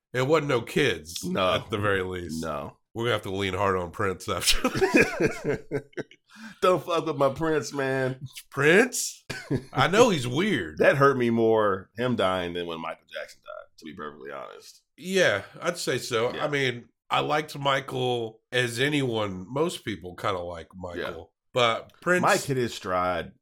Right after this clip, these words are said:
Speaker 1: But
Speaker 2: like, mid nineties. From that point, it was just kinda downhill, I mean, musically.
Speaker 1: Michael was a good performer, singer, dancer. He had all of that.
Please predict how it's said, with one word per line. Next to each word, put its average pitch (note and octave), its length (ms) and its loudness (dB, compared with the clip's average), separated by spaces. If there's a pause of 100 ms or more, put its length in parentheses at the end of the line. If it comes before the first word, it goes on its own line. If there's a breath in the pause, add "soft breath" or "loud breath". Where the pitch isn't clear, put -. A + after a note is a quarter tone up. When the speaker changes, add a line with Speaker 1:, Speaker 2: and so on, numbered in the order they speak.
Speaker 1:
But A#2 120 2
Speaker 2:
like, - 280 -4
mid G#2 300 -2
nineties. E2 760 -6
From G2+ 160 -8
that B2+ 200 -2
point, G#2 220 -6
it C#3 40 -4
was C3 120 -4
just A#2 160 -10
kinda F#2 220 -6
downhill, D#2+ 600 -8
I C#2 40 -14
mean, D#2 260 -10
musically. F2 320 -10 (460)
Speaker 1:
Michael G3 300 2
was D3 420 -2
a A#2+ 80 -2
good G2 380 -4 (160)
performer, F#3 600 2
singer, E3+ 540 -2
dancer. D3+ 540 -4
He C#3+ 140 -4
had C#3+ 180 2
all F3 220 6
of B2 60 2
that. F2 260 -4